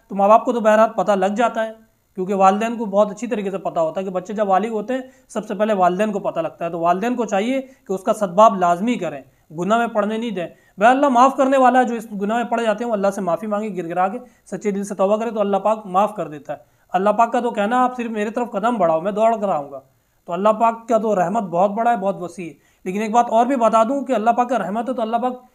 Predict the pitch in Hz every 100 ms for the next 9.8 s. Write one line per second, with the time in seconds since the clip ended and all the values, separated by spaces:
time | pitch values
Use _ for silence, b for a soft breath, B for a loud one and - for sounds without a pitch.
0 | b b b 196 196 175 185 233 262 226
1 | 233 277 254 247 247 208 240 247 247 214
2 | 240 254 233 226 233 185 202 233 226 202
3 | 233 233 240 208 202 226 196 226 226 214
4 | 240 247 226 214 226 226 226 220 269 B
5 | B - 143 208 262 220 214 226 277 262
6 | 196 190 247 262 247 175 139 180 208 -
7 | _ _ _ - 202 214 190 214 233 254
8 | 202 208 254 202 175 196 233 196 220 247
9 | 214 220 220 190 208 220 196